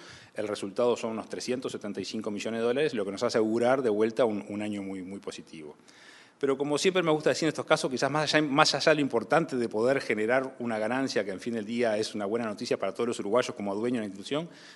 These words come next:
quizás lo más importante es estar tranquilo de que el banco está concentrado en cumplir con su,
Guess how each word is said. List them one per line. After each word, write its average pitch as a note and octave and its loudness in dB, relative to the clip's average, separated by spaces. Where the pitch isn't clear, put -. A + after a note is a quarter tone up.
quizás D3 -4
lo D3+ 0
más C#3+ 2
importante B2 -2
es B2+ -4
estar B2 0
tranquilo A#2+ 0
de A#2 0
que G#2 -2
el G2 -4
banco B2 0
está A#2 -2
concentrado A2+ 2
en G#2+ -2
cumplir G#2 -4
con A2 -2
su, E2+ -12